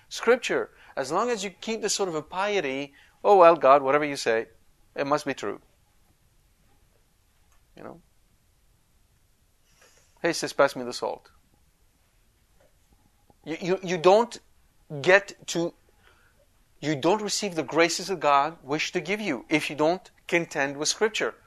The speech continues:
Why is God doing this? What's the point? Why give you powers that seem to do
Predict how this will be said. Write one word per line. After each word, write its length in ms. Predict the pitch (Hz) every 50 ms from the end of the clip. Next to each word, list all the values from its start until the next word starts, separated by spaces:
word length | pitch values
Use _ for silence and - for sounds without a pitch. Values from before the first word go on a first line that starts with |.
| _ - - - _ _ _
Why 300 | - 127 135 156 180 214
is 140 | 254 254 208
God 260 | 165 185 175 190 175
doing 320 | - 190 220 254 262 240 214
this? 380 | 165 117 104 - - - - - -
What's 360 | 135 151 185 226 - - -
the 240 | 160 139 160 180 180
point? 680 | 175 - - 170 202 240 269 247 190 143 - - - - _ _ _ _ _ _ _ _ _ _ _ _ _ _ _ _ - - _ _ _ _ _ _ _ _ _ _ _ _ _ _ _ _ _ _ _ _ _ _ _ _ _ _ _ _ _ _ _ _ _ _
Why 240 | 113 135 165 208 226
give 200 | 196 240 262 226
you 180 | 214 220 220 202
powers 480 | - 202 226 254 254 220 196 185 175 165
that 100 | 175 -
seem 220 | - - 202 202
to 300 | - - 196 180 190 175 - _ _ _ _ _ _ _ _ _ _ _ _ _ _ 143
do 220 | 131 175 196 190